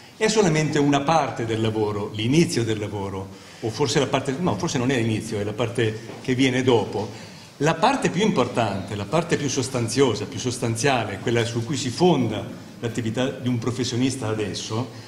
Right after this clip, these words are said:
giacché, e ormai siamo stufi di dircelo, ma fatemelo dire di nuovo perché così vi stufo un altro pochino, giacché la competenza fotografica in sé e per sé ormai non è differenziante, perché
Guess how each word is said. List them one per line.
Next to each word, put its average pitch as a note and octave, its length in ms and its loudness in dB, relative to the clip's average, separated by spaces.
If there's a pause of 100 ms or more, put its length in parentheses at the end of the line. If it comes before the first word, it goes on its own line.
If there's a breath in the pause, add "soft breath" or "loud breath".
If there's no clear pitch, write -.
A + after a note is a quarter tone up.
(160 loud breath)
giacché, E3 920 0
e A#2 120 -2
ormai A#2 240 0
siamo A2 220 -4
stufi A#2 260 -6
di A2+ 100 -2
dircelo, A#2 460 2
ma G2 120 -8
fatemelo G#2+ 380 -4
dire A2 180 -2
di A2+ 80 -4
nuovo A2 340 0
perché G2+ 560 -10 (240 loud breath)
così A2 220 -4
vi G#2+ 100 -4
stufo A2+ 260 -4
un G#2+ 60 -6
altro G#2+ 180 -8
pochino, A2+ 540 -4 (280 loud breath)
giacché D3 720 2
la B2+ 140 0
competenza D#3 680 2
fotografica B2 600 0
in A2 180 0
sé D3+ 200 2
e C#3 60 4
per A#2+ 200 0
sé C3+ 180 0
ormai A#2 280 2
non A2+ 100 0
è A#2+ 60 0
differenziante, A2+ 800 -2
perché A#2+ 480 0